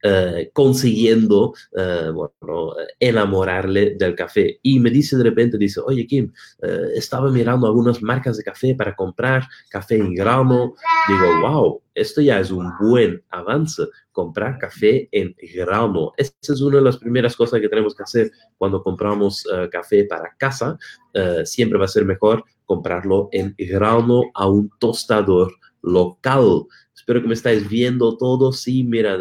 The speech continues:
aquí tenemos a Lenin. Bienvenido, Lenin. Em, si tenéis alguna duda, siempre lo puedes poner aquí y lo podemos responder durante esta sesión en directo.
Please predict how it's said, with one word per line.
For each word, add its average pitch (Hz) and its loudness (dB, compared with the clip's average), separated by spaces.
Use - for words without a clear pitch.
aquí 107 -6
tenemos 104 0
a 95 -2
Lenin. 131 0
Bienvenido, 104 -2
Lenin. 131 0
Em, 95 -4
si - -4
tenéis 110 2
alguna 110 2
duda, 123 4
siempre 110 0
lo 107 2
puedes 104 2
poner 98 -4
aquí 101 -8
y 95 -2
lo 87 0
podemos 95 0
responder 92 -4
durante 95 0
esta 95 -8
sesión 90 -2
en 95 -2
directo. 90 0